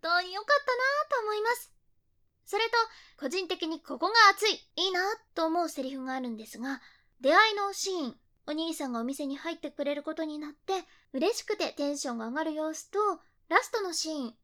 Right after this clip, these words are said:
お仕事後の帰り道、ひまりちゃんが告白して、オーケーをもらって、嬉しくてテンションが上がる様子、どちらも似たような流れやセリフがあるんですけど、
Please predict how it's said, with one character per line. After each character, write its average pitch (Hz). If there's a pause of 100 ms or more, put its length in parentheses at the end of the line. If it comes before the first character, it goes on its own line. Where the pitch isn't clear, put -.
(160)
お 277
仕 294
事 302
後 294
の 285
帰 294 (140)
り 415
道、 269 (320)
ひ 269
ま 277
り 269
ち 285
ゃ 269
ん 269
が 254
告 -
白 320
し -
て、 370 (320)
オ 381
ー -
ケ 339
ー 302
を 285
も 277
ら 381
っ -
て、 - (540)
嬉 302
し -
く 427
て -
テ 320
ン 311
シ 302
ョ -
ン 247
が 220
上 226
が 294
る 320
様 285
子、 - (540)
ど 415
ち 466
ら 427
も 285
似 247
た 381
よ 440 (160)
う 302
な 233
流 262
れ 269
や 220
セ 226
リ 226
フ 254
が 247
あ 247
る 233
ん 208
で 208
す -
け 214
ど、 233